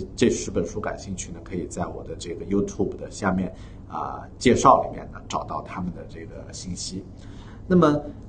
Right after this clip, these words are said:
在年度总结的时候，我会发现啊，今年就是二零一八年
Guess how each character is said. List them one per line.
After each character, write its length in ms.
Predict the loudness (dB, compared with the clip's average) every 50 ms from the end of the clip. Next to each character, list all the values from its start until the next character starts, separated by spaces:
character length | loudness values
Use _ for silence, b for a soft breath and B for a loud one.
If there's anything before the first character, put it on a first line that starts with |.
| -4
在 200 | 4 6 6 6 6 4 -4 -10 -12 -14 -14 -14 -14 -14 -14 -14 -10 -2
年 200 | 2 2 2 2 4
度 140 | 4 4 6
总 180 | 6 4 2 0 0
结 160 | 0 2 4
的 80 | 4 6
时 80 | 6 6
候， 80 | 6
我 180 | 6 6 4 0
会 140 | -2 -4 -4
发 200 | -2 0 2 2
现 200 | 2 2 0 -2
啊， 140 | -2 -4 -6 -10 -12 -4
今 240 | 0 2 4 6 6
年 260 | 6 4 4 2 -2 -8 -4
就 140 | 0 2
是 60 | 4 8
二 180 | 8 8 8
零 160 | 8 6 2
一 80 | 2 0
八 340 | -2 0 4 4 4 4 4
年 300 | 2 -2 -2 -4 -4 -8